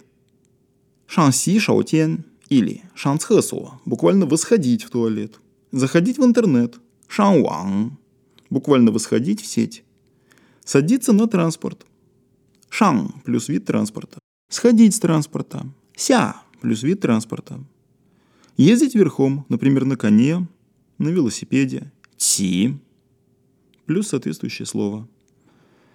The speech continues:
Ездить на транспорте. Цзо плюс вид транспорта плюс цю. Буквально сев на, ехать в. Регулярно. Тин чханг, чханг чханг. Буквально часто.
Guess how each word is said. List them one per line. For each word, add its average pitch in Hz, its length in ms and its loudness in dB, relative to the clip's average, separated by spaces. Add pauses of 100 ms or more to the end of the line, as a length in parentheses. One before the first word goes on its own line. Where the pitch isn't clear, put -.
(220)
Ездить 233 460 2
на 226 100 4
транспорте. 147 680 -2 (480)
Цзо 170 500 2 (120)
плюс 131 300 2
вид 113 160 -4
транспорта 214 640 -2
плюс 185 460 -6 (240)
цю. - 420 -6 (320)
Буквально 131 440 2
сев 117 340 0
на, 202 320 -2 (720)
ехать 160 440 -4
в. 104 320 -4 (1040)
Регулярно. 190 720 4 (500)
Тин 247 220 4
чханг, 139 580 0
чханг 139 320 0
чханг. - 380 -4 (260)
Буквально 180 420 0
часто. 120 520 -6